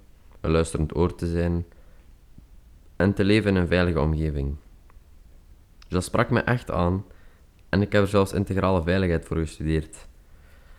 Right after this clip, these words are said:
En ja, die selectieprocedure, dat heeft een jaar en een half geduurd.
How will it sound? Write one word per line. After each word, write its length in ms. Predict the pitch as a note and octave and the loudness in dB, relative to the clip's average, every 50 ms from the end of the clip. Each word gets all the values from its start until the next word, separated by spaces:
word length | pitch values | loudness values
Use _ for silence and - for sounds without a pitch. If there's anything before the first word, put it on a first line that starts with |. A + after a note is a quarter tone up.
| - - - - - - - - - - - - - - - - - - - - | -20 -20 -20 -20 -20 -20 -20 -20 -20 -20 -20 -20 -20 -20 -20 -20 -20 -20 -4 0
En 400 | F2+ G2 G2+ G2+ G2 F#2+ F#2+ F2 | 4 4 4 4 4 4 4 4
ja, 300 | F2+ F2+ F2+ G2 C3 C#3+ | 4 2 2 2 0 -2
die 120 | A#2 G2+ | -4 -4
selectieprocedure, 920 | - - G#2 G#2 G#2+ - - - - - A#2 A2+ - G#2 G#2+ A#2 A#2+ B2+ A#2+ | -4 -2 0 0 0 -2 -4 -6 -4 -4 -4 -2 -2 -2 -2 0 0 0 0
dat 120 | A2+ G#2 | 0 2
heeft 460 | G2+ G2 F#2+ - - - - - - - | 0 0 -2 -6 -12 -16 -16 -16 -10 -4
een 120 | - F#2+ | -2 0
jaar 180 | G2 G2 F#2+ G2 | 2 4 4 4
en 60 | G2+ | 2
een 80 | G2+ G2 | 2 0
half 180 | G2 G2 - | 0 -2 -4
geduurd. 720 | - F2+ E2+ F#2 F#2+ G#2 - - - - - - - - | -6 -6 -2 -2 -2 -2 -2 -6 -12 -20 -20 -20 -20 -20